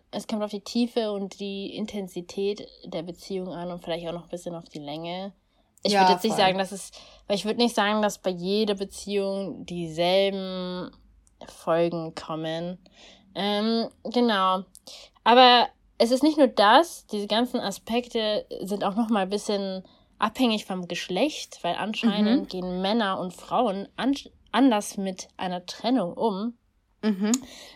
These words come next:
Speaker 1: Es ist halt oft so, dass irgendwie Frauen, Frauen geht's am Anfang viel schlechter, also rein, also so rein emotional.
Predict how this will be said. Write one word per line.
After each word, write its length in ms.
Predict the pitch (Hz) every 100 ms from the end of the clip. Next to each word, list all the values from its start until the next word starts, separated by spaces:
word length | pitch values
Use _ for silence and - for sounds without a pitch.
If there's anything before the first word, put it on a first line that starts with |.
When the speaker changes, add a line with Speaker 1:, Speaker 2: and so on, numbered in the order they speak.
| -
Speaker 1:
Es 220 | 226 233
ist 100 | 233
halt 280 | 240 214 - _
oft 280 | - 208 -
so, 160 | - 214
dass 240 | 208 202
irgendwie 720 | - 220 220 214 202 202 202 208 - _ -
Frauen, 640 | - 220 226 233 233 226 - _ _ - - -
Frauen 260 | - 220
geht's 180 | 240 240
am 80 | 220
Anfang 480 | 196 208 214 208 208 _ _ -
viel 220 | - 214
schlechter, 580 | - - 190 - 285 294
also 280 | 220 196 190 - -
rein, 400 | 185 180 185 185 _ -
also 140 | 208
so 120 | 190
rein 240 | 190 185 -
emotional. 1040 | 208 208 202 - 185 180 185 214 262